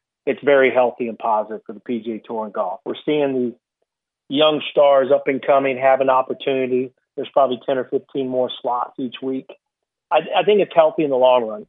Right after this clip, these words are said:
Short term, guys like me that are older and you're used to seeing certain names, um, it's challenging at times to watch and, and, uh,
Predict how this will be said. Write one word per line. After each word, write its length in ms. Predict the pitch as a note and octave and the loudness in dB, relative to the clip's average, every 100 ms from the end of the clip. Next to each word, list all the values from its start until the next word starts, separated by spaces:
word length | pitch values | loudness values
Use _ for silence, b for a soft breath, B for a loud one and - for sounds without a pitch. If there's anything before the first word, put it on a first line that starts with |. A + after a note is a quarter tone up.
| - | -10
Short 320 | - F#3+ G3+ | 0 0 2
term, 320 | F#3 F#3 F#3 F3+ _ _ _ - | 2 2 2 -4 _ _ _ -2
guys 200 | D3+ D#3 C#3+ | 2 4 4
like 160 | D3+ | 0
me 340 | C#3+ D#3 D#3 D3+ | 2 0 0 2
that 160 | C#3+ | 2
are 80 | C3+ | 2
older 380 | C#3+ D3+ D3+ D3 | 2 2 4 2
and 200 | D3+ C#3 | 2 -4
you're 100 | B2+ | -4
used 240 | C3 C#3+ - | -6 -6 -10
to 80 | - | -10
seeing 220 | D3+ C#3+ C#3 | -6 -6 -2
certain 240 | C#3+ C#3 | -4 -2
names, 420 | C3+ C#3 C#3+ D#3+ E3 _ _ _ _ _ - | 0 2 0 -4 -10 _ _ _ _ _ -2
um, 380 | C#3+ C#3 C3+ | 2 4 2
it's 120 | B2 - - | -2 -6 0
challenging 440 | C3+ C#3 C#3 C#3 | 4 4 2 0
at 220 | C#3 C3+ | -2 0
times 320 | C#3+ C3+ C3+ B2 | 0 0 -4 -8
to 60 | B2 | -4
watch 420 | B2 C#3 C#3 - | 2 4 2 -2
and, 160 | C3 B2+ | -12 -12
and, 440 | C#3 B2 A#2 A2+ B2 | -12 -10 -8 -8 -8
uh, 200 | B2+ | -8